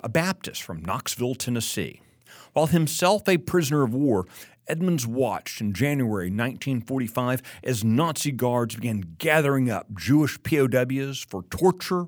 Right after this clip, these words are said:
or murder. He wasn't going to allow it. Edmonds stepped in front of the German officer and declared, "We are all Jews."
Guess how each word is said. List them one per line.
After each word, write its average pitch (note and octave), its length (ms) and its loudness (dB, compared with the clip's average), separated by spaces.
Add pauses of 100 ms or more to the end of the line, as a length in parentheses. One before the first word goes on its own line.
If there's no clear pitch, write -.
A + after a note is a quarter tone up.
(140)
or F#2 140 -4
murder. E2+ 460 -4 (720)
He F3+ 140 -6
wasn't A#2 320 -2
going G#2 240 -2
to B2 140 -6
allow G#1 340 -10
it. - 60 -20 (720)
Edmonds D3+ 420 4
stepped - 340 0
in C#3 120 -2
front C#3 180 0
of C3+ 60 0
the A#2+ 60 -2
German D#3 380 2
officer B2 440 -2
and B2 120 0
declared, C3 540 0 (420)
"We C3 180 6
are B2+ 140 10
all C#3 260 8
Jews." G2+ 680 2